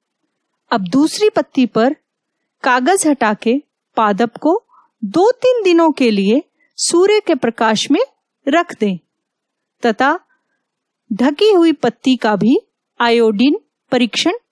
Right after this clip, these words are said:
कीजिए। अपने प्रेक्षण की व्याख्या कीजिए। यदि आपके घर के आसपास कोई ग्रीन हाउस हो तो वहां जाइए,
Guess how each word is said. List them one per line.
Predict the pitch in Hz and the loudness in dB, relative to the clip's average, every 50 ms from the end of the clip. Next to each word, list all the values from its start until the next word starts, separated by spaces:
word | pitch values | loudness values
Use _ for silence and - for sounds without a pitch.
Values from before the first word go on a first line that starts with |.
| _ _ | _ _
कीजिए। | - 302 285 233 214 214 208 185 180 190 - _ _ _ _ _ _ _ _ _ _ _ _ _ _ _ - - _ - | -2 -2 0 0 2 2 0 0 -2 -4 -12 _ _ _ _ _ _ _ _ _ _ _ _ _ _ _ -20 -20 _ -6
अपने | 254 254 _ - 339 392 466 508 - | -6 -6 _ -2 0 0 0 0 0
प्रेक्षण | - 285 254 - - - - 233 220 196 | 0 -2 0 0 -2 -2 0 0 0 0
की | - - 294 403 480 _ _ _ _ _ _ _ _ _ 233 | 0 0 -2 -2 -2 _ _ _ _ _ _ _ _ _ -12
व्याख्या | 185 196 269 285 285 - - - 320 277 | -4 -2 -2 -2 -2 -4 -6 -2 -2 -2
कीजिए। | - - 226 208 - 220 202 185 180 175 - _ _ _ _ _ _ _ _ _ _ _ _ _ _ _ _ _ _ _ _ _ _ _ _ _ _ _ _ _ _ _ _ _ _ _ _ _ _ _ _ _ _ _ _ _ _ _ _ _ _ _ _ _ _ - | 0 0 -2 -2 0 0 -2 0 -2 -4 -10 _ _ _ _ _ _ _ _ _ _ _ _ _ _ _ _ _ _ _ _ _ _ _ _ _ _ _ _ _ _ _ _ _ _ _ _ _ _ _ _ _ _ _ _ _ _ _ _ _ _ _ _ _ _ -8
यदि | 202 196 277 330 311 453 480 494 | -4 -2 -2 0 0 0 0 2
आपके | 415 349 339 - - - 370 339 | 2 0 0 -2 -2 -2 0 0
घर | 262 247 247 277 277 | 2 2 2 0 0
के | - - 339 | -2 -4 -4
आसपास | - - 233 214 233 247 - - - 226 202 196 196 - - - _ _ _ _ _ _ _ - | -2 0 0 0 0 0 -2 -4 -2 -2 -2 -2 -2 -4 -6 -6 _ _ _ _ _ _ _ -2
कोई | 320 349 370 339 | 0 2 2 0
ग्रीन | 254 202 208 220 277 330 370 381 302 | 0 -2 0 2 2 2 2 2 2
हाउस | 269 285 285 285 262 - - | 2 2 2 0 0 0 0
हो | 240 202 180 185 - _ _ _ _ _ _ _ _ _ - | 0 0 0 -2 -6 _ _ _ _ _ _ _ _ _ -4
तो | 381 370 | -2 0
वहां | 359 349 294 339 392 392 | 0 -2 0 0 0 0
जाइए, | 302 233 254 233 214 214 202 196 175 170 - | 0 0 0 0 2 2 2 0 0 -2 -6